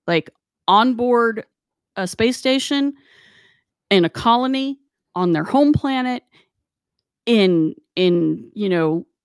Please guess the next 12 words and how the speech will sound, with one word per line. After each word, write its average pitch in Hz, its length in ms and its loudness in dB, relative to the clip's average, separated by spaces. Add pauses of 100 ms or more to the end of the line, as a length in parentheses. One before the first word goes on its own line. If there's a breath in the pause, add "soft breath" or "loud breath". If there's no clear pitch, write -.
(280)
transit 240 600 0
on 185 180 0
a 160 80 -6
starship, 277 760 -4
whatever. 254 680 0 (520)
They 208 220 0 (160)
all 269 540 2 (500)
separate 339 440 -2
themselves 262 460 0
into 214 160 -4
two 330 240 0
camps 202 580 -6